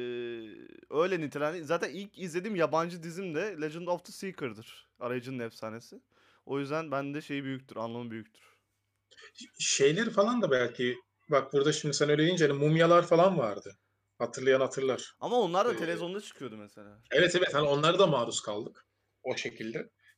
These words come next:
Speaker 2: Dolayısıyla evet, onlara maruz kalınıyordu.
Speaker 1: Ben bu
Speaker 2: Ama
Speaker 1: arada
Speaker 2: benim
Speaker 1: Mumya
Speaker 2: ilk
Speaker 1: serisini deli gibi izlerdim ya.
Speaker 2: Mumya serisi çok iyiydi ama özellikle Akrep Kralı ben mesela hala hatırlarım.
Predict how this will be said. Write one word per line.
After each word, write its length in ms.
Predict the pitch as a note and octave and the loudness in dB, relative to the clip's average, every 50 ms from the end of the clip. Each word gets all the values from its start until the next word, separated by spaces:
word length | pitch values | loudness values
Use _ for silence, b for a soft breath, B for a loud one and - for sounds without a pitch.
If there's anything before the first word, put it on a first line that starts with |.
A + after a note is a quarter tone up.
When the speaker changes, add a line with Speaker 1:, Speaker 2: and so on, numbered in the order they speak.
| _ | _
Speaker 2:
Dolayısıyla 460 | - B2+ C#3+ D3 D3 - A3+ B3+ A#3 F3+ | 2 2 2 2 2 -2 -2 -2 -2 -2
evet, 320 | D3+ E3+ F3+ F#3 - - | 0 0 0 0 0 0
onlara 340 | C#3+ C3+ D3 D3+ D3 D3+ D#3 | -2 -2 2 2 2 2 4
maruz 320 | D#3+ D3+ D3+ D#3+ D#3 - | 2 2 2 0 0 -2
kalınıyordu. 560 | - E3 D#3+ E3+ E3+ F3+ E3+ C3 G#2 G2 - _ - | -2 -2 -2 -2 -4 -4 -6 -6 -8 -10 -12 _ -10
Speaker 1:
Ben 220 | A2 A#2+ C3 C#3+ | -8 -8 -4 -2
bu 40 | D3 | 2
Speaker 2:
Ama 80 | E3+ F3+ | 2 4
Speaker 1:
arada 100 | F3 F3 | 4 4
Speaker 2:
benim 120 | F3+ F#3+ | 4 2
Speaker 1:
Mumya 120 | F#3+ G3 F#3+ | 2 0 0
Speaker 2:
ilk 80 | F#3+ | 0
Speaker 1:
serisini 380 | G3+ F#3+ F#3 F#3+ - G#3 G3 E3+ | 0 0 0 -2 -4 -6 -6 -6
deli 180 | E3 E3 F3 | -6 -6 -6
gibi 180 | F3 F#3 F3 F3+ | -8 -8 -8 -8
izlerdim 460 | E3+ D#3 D3 D#3 D3+ D#3+ D3 C3+ A#2 A2 | -8 -4 -4 -4 -4 -4 -6 -10 -14 -14
ya. 240 | G#2+ G#2 G#2+ B2+ C3+ _ _ _ _ _ _ _ _ _ _ _ _ _ _ _ _ _ _ _ _ - | -16 -18 -20 -20 -20 _ _ _ _ _ _ _ _ _ _ _ _ _ _ _ _ _ _ _ _ -8
Speaker 2:
Mumya 280 | A#2+ A2+ B2 C3 C3+ | -6 -4 -2 0 0
serisi 300 | B2+ - C3 B2+ B2+ - | 0 0 2 2 2 0
çok 260 | - - C3 B2 - | 0 -2 -4 -4 -2
iyiydi 200 | C#3 A#2+ G#2 G#2 | -2 -2 0 0
ama 160 | G#2 G#2 G#2 A2+ | -2 -2 -2 -2
özellikle 360 | A#2 A#2 C3 C3 C3+ C3+ E3 | 2 4 4 4 6 4 4
Akrep 380 | C3+ B2+ A#2 - D3 C#3 - | 4 4 4 2 2 0 2
Kralı 260 | - D3 C#3 C3+ C#3 C3+ | 2 4 6 6 6 6
ben 120 | C3+ C3 | 4 4
mesela 360 | C3 C3 B2+ - C3+ B2+ B2+ | 2 0 0 0 2 2 4
hala 220 | C3 C3+ C3 B2+ A#2+ | 4 4 4 4 0
hatırlarım. 420 | A2+ A2+ - A2+ A2+ A2+ A2+ - | 0 -4 -4 -4 -4 -6 -6 -8